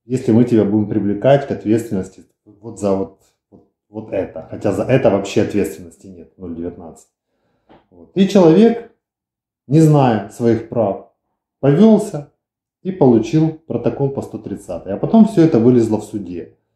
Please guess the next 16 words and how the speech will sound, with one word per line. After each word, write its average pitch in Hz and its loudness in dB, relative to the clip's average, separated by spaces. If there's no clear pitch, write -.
Мало 156 4
того, 143 2
что - -4
это 208 2
вылезло 113 4
в - -12
суде, 98 -8
так 95 -12
ещё 123 -4
и 110 2
свидетель, 127 0
который 104 -2
туда 139 -6
пришёл, 101 -8
он 120 -12
пояснил, 139 2